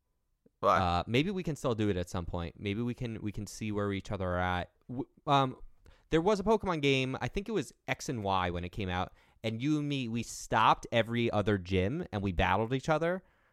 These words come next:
Speaker 2: as, like,
Speaker 1: Oh,
Speaker 2: real
Speaker 1: that's
Speaker 2: life
Speaker 1: right.
Speaker 2: rivals. It's a little tougher to do in this 'cause you don't have the actual gyms, but it's still
Speaker 1: Right.
Speaker 2: essentially, you know, you could, you could
Speaker 1: Yeah,
Speaker 2: kinda
Speaker 1: why
Speaker 2: do
Speaker 1: did they
Speaker 2: it.
Speaker 1: get rid of the gyms?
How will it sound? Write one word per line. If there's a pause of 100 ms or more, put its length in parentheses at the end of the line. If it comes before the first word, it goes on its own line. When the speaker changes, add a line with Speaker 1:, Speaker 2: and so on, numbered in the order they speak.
(200)
Speaker 2:
as,
like,
Speaker 1:
Oh,
Speaker 2:
real
Speaker 1:
that's
Speaker 2:
life
Speaker 1:
right.
Speaker 2:
rivals. (240)
It's
a
little
tougher
to
do
in
this
'cause
you
don't
have
the
actual
gyms,
but
it's
still
Speaker 1:
Right.
Speaker 2:
essentially, (520)
you
know,
you
could,
you
could
Speaker 1:
Yeah, (100)
Speaker 2:
kinda
Speaker 1:
why
Speaker 2:
do
Speaker 1:
did
they
Speaker 2:
it.
Speaker 1:
get
rid
of
the
gyms?